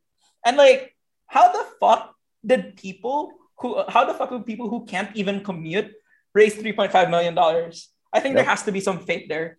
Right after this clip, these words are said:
Speaker 2: Absolutely. And that's what I actually want to find out,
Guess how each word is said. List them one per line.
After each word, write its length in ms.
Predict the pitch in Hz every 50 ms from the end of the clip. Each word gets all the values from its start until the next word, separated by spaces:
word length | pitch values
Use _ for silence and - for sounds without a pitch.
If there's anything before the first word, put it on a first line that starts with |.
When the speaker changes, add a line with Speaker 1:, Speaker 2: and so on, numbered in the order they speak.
| _ _ _ _ _ _ _ _ _ _ _ _ _ _ _
Speaker 2:
Absolutely. 580 | 123 135 123 - 160 170 185 156 104 98 98 -
And 240 | - 151 165 165 143
that's 200 | 151 190 202 -
what 120 | 208 196 196
I 60 | 185
actually 320 | 170 160 156 - 156 147
want 160 | 139 135 131
to 60 | 120 110
find 280 | _ 107 95 90 80
out, 160 | 82 65 -